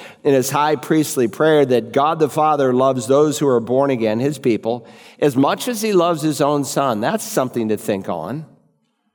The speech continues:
"The glory which you have given me, I have given to them,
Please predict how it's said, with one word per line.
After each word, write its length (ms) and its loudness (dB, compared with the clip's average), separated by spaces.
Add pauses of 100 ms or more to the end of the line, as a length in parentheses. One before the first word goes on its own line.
(920)
"The 120 2
glory 460 2
which 300 2
you 80 6
have 200 4
given 320 2
me, 240 0
I 200 2
have 240 2
given 260 0
to 80 2
them, 540 0